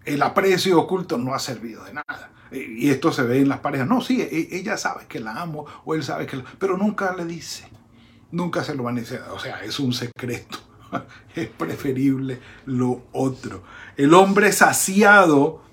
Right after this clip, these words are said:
desprecia el panal de miel, pero el hambriento se come lo que encuentre por delante y le sabe sabroso. Por eso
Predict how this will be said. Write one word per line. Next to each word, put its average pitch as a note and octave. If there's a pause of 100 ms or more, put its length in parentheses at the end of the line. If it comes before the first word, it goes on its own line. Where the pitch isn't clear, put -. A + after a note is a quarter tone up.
(180)
desprecia D#3
el C3+
panal C#3+
de C#3+
miel, C#3+
pero B2
el A#2+
hambriento B2+ (580)
se -
come C#3
lo C#3
que A#2
encuentre B2
por A#2
delante B2+
y -
le A#2
sabe G#2
sabroso. - (1400)
Por B2
eso D3+